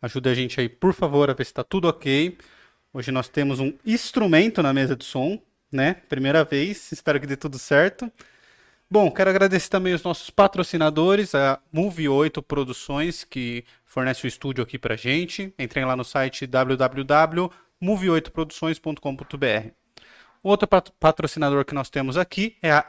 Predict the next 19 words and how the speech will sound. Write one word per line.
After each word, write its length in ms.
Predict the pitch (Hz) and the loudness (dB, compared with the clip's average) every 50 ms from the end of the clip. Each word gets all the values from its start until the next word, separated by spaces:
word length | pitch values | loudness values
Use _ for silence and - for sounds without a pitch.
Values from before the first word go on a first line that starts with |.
| _ | _
E 120 | 196 196 202 | 0 0 0
C 280 | - - - - 208 | 0 -2 4 4 4
Pinturas. 960 | 208 208 - 220 202 - - - 190 190 175 139 120 120 117 - - - - | 4 4 -2 -4 -4 -4 -4 -2 2 2 4 4 2 0 -4 -8 -14 -8 -6
Entrem 280 | 156 147 139 - 165 156 | -6 -6 -2 -2 0 0
lá 120 | 147 151 | 0 0
no 80 | 147 135 | -2 -4
site 400 | - - 143 139 135 - - 156 | 0 2 2 2 0 -4 -10 -12
w 380 | 151 131 147 156 170 165 170 | -2 4 4 4 4 4 4
w 280 | 151 165 151 139 135 135 | 4 4 4 4 2 0
w 420 | 127 135 143 156 156 160 170 175 - _ _ | 2 4 6 6 4 2 -2 -6 -8 _ _
ponto 420 | - 160 151 143 127 - 147 - - - _ _ _ | 2 2 2 0 -4 -10 -14 -14 -14 -20 _ _ _
e 120 | - 143 | -4 -4
c 240 | 123 - - - 208 | -4 -2 2 2 2
pinturas 680 | - - 196 170 - - 175 185 190 190 185 - - | 2 2 -6 -6 -4 0 0 2 2 0 -2 -4 -12
ponto 320 | - _ 170 165 156 - - | -8 _ -4 -4 -4 -4 -4
com 220 | - 147 147 151 | -2 0 0 0
ponto 320 | - - 151 139 - - | -2 -6 -6 -6 -6 -4
b 80 | 143 139 | -2 0
r. 220 | 131 117 92 - | 2 2 0 -2